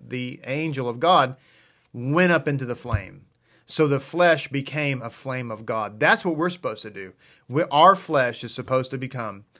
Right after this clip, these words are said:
a flame of incense before the Lord, and may it be so. Shabbat Shalom, Hag Sameach Purim. Thank you so much for being with us. This is the end of our Aliyah. I pray that you all have a wonderful and amazing day.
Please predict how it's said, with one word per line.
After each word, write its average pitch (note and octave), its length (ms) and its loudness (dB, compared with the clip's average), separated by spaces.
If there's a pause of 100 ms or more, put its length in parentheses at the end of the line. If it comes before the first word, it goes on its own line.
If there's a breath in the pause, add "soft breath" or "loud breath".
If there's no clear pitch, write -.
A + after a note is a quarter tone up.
(160)
a A#2 60 -6
flame B2 680 -6
of G#2+ 140 -10
incense A#2+ 400 -12
before A2 240 -14
the G#2+ 60 -10
Lord, A2 200 -6
and G#2 140 -10
may C3 160 0
it A#2 180 -8
be B2 200 -8
so. G#2+ 400 -8 (240 soft breath)
Shabbat G#3 560 8
Shalom, A3+ 720 6
Hag G#3+ 300 6
Sameach A3 640 4
Purim. A#3+ 720 6 (320 soft breath)
Thank G#3+ 300 6
you G#3+ 100 2
so A3 260 4
much G#3+ 380 4
for G3+ 180 2
being G3 340 0
with G3+ 200 4
us. G3+ 200 4
This G3 120 -4
is E3 100 -10
the F#3+ 200 -6
end G3 200 -4
of F3 100 0
our F#3 120 8
Aliyah. F3+ 560 6
I F3 160 6
pray F#3+ 300 2
that E3+ 160 -2
you E3+ 160 -2
all F3+ 340 6
have F3 420 2
a C#3+ 120 0
wonderful E3 640 -2
and C#3+ 80 -2
amazing D3+ 540 -2
day. F#3 460 4